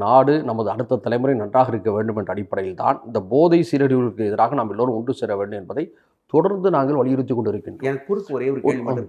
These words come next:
Speaker 2: ஒன்பது ஆண்டுகளாக குரல் கொடுக்கிறது மகிழ்ச்சியான செய்தி தான். சீமானை விடவும் இந்த ஆளுகின்ற கட்சிக்கு நெருக்கமாக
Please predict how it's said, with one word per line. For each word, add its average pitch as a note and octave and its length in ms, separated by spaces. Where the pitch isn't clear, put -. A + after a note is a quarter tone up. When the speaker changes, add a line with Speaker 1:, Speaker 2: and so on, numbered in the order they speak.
Speaker 2:
ஒன்பது F3 260
ஆண்டுகளாக D#3+ 380
குரல் C3+ 220
கொடுக்கிறது B2 380
மகிழ்ச்சியான F#3 460
செய்தி A#2 240
தான். G#2 120
சீமானை A3 500
விடவும் E3 320
இந்த B2+ 120
ஆளுகின்ற F3+ 380
கட்சிக்கு C3 320
நெருக்கமாக F#3 440